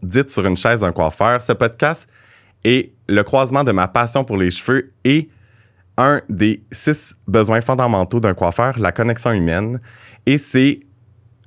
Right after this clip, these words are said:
pour ça que j'ai décidé de vous partager l'impact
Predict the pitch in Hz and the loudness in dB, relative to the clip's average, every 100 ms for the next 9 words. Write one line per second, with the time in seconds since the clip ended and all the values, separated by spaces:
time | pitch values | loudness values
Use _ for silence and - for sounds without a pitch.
0 | _ - 165 - 117 117 - 107 90 92 | _ -8 -6 0 -2 -2 -6 -2 0 0
1 | 82 117 - 87 92 101 - - - - | 0 -4 -6 -4 -2 -2 -8 -20 -20 -12
2 | 85 101 92 85 87 - 160 - 104 92 | 0 0 2 -2 -4 -2 -2 0 0 0
3 | 101 107 - 120 131 117 107 - - | -4 -4 0 0 0 -2 -4 -6 -20